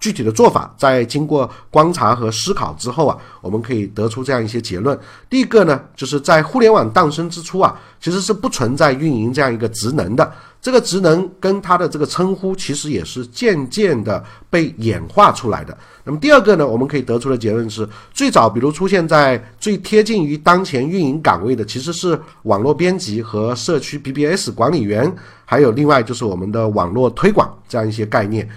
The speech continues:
跟运营是最接近的。那第三个结论就是，运营的概念最早大概成型于两千零一年前后，而真正意义上运营这样一个概念和职能在互联网圈内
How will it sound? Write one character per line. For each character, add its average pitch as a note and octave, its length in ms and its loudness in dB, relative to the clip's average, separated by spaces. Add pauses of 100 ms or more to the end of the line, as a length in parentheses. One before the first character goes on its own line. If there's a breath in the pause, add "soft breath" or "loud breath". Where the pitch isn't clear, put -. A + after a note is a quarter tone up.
(280 loud breath)
跟 C3+ 220 0
运 D#3 180 0
营 G#2+ 160 0
是 A2+ 140 -6
最 A#2 180 -2
接 B2 200 -2
近 C#3 180 -2
的。 - 180 -10
那 A2+ 120 -8
第 F#3+ 160 -2
三 G3+ 200 4
个 F3+ 320 2
结 B2 140 -2
论 C3 180 0
就 A#2 120 -6
是， A2 180 -4 (300 loud breath)
运 C4 180 2
营 A3 80 2
的 G#3+ 80 6
概 G3+ 220 4
念 F3+ 180 0
最 G#3 180 -2
早 F#2+ 220 0
大 D3+ 180 2
概 C#3 220 0
成 A#2 260 -4
型 A#2 240 -4
于 A2+ 280 -2 (280 loud breath)
两 F#2 360 -2
千 E3+ 320 -2
零 A#2+ 180 -2
一 G#3+ 160 -6
年 A#2 220 0
前 G#2 200 -8
后， A2 280 -8
而 C3+ 100 -4
真 A#3+ 180 2
正 C4 200 -2
意 C4 120 -2
义 G#3+ 80 0
上 D3+ 280 4 (240 loud breath)
运 A#3 280 2
营 D3 280 2
这 F3 240 0
样 D3+ 200 4
一 B2+ 120 -2
个 C3 160 -4
概 E3 200 4
念 C3+ 200 0
和 A#2 100 -2
职 A2 160 -8
能 B2 160 -4
在 C3+ 160 0
互 E3 160 -6
联 D3+ 100 2
网 A2 160 -2
圈 C3 240 -4
内 C3 200 -2